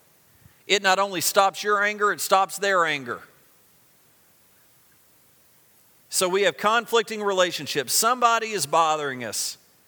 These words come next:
It's important that we try to do four things, and that's what I'm gonna focus on today. Number one, your tone. Number two, your timing. Number three, your spirit. And number four,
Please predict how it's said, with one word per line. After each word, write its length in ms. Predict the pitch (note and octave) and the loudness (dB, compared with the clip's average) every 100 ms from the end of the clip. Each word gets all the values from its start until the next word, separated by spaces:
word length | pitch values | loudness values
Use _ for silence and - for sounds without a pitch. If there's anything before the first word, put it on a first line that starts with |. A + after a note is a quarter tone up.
| _ _ _ | _ _ _
It's 220 | - E3 G3+ | -4 -2 -2
important 480 | E3+ G#3+ A3+ G#3 | -2 0 2 0
that 120 | G3+ F#3 | -4 -4
we 120 | F#3 | -2
try 240 | - G#3 | 2 2
to 100 | G3+ | 2
do 160 | F3 E3 | -4 -6
four 300 | - G3 G3+ | -4 -2 -2
things, 320 | G#3 F#3 D3+ | 0 -2 -2
and 80 | D#3+ | -4
that's 160 | E3+ | -2
what 80 | G3 | 0
I'm 100 | F3+ | -2
gonna 140 | F3+ D#3+ | -2 -4
focus 440 | E3 D#3 D3+ - | -2 -2 -2 -6
on 180 | C#3+ A#2+ | -4 -6
today. 400 | C3+ A#2+ G#2+ E2+ _ _ _ _ _ _ _ _ _ _ _ _ _ _ _ _ _ _ | -4 -4 -4 -8 _ _ _ _ _ _ _ _ _ _ _ _ _ _ _ _ _ _
Number 260 | C3+ D#3+ D#3+ | -8 -4 -4
one, 340 | D3+ E3+ E3 | -4 -4 -4
your 120 | D3+ | -4
tone. 600 | C#3 - D#3+ E3 E3 E3+ D3 - _ _ _ _ _ _ _ _ _ _ - | -6 -4 -2 -4 -6 -12 -16 -20 _ _ _ _ _ _ _ _ _ _ -12
Number 200 | C#3+ C3 | -8 -6
two, 220 | - E3+ | -4 -4
your 220 | E3 C#3+ | -4 -6
timing. 600 | - C#3+ D3+ D3+ D3 D3 - _ _ _ _ _ _ _ _ _ _ | -4 0 0 -2 -8 -14 -20 _ _ _ _ _ _ _ _ _ _
Number 240 | C#3 C#3+ C3+ | -8 -6 -6
three, 300 | - E3 D#3+ | -4 -4 -2
your 140 | C3 | -2
spirit. 760 | - - - D#3+ E3 E3 - - - _ _ _ _ _ - | 0 0 0 -2 -2 -4 -8 -16 -20 _ _ _ _ _ -8
And 160 | C3+ | -4
number 260 | D3 D3 C3 | -4 -4 -6
four, 480 | - E3+ D3+ A#2 | -6 -4 -2 -4